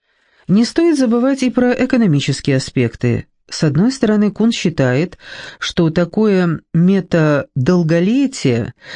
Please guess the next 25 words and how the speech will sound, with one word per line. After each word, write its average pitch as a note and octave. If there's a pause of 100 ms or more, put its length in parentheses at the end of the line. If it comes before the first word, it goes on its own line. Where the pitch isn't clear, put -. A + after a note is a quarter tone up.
(120)
будет A3+
выгодным F3+
в F3+
экономическом F#3
плане, B2+
поскольку D#3+
мы D#3 (120)
получим D#3+
массу D3
квалифицированных D#3
работников D3+ (340)
с -
поистине G3+ (180)
многолетним F#3+
опытом, B2+ (400)
которые A3
смогут G3+
работать E3+
лет E3
до D3+
ста, C#3+
а D#3+
то D#3+
и F#3+
больше. F#3